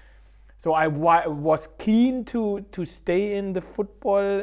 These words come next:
uh, in, in football business as, as a manager, but, uh, I didn't get an opportunity. And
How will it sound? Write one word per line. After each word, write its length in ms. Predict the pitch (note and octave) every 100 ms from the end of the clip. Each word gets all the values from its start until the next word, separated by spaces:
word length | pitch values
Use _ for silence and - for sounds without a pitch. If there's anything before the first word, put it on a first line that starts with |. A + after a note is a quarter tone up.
| -
uh, 300 | F#3 F#3 F#3
in, 160 | F3+ G#3
in 140 | F3
football 360 | F#3+ G3+ G3+ F#3+
business 520 | G3 F#3+ G3+ G3 -
as, 280 | E3 D#3+ -
as 180 | D#3+ E3
a 40 |
manager, 500 | D#3+ F3 F#3+ G3 G3 - - - - _
but, 260 | - C#3+ -
uh, 400 | D3+ C#3+ C#3+ C#3 -
I 80 | C3+
didn't 200 | C#3+ D#3
get 120 | D#3
an 100 | D#3+
opportunity. 560 | C#3+ D3+ D#3+ B2+ A#2 F#2+ - - -
And 260 | A#2+ A#2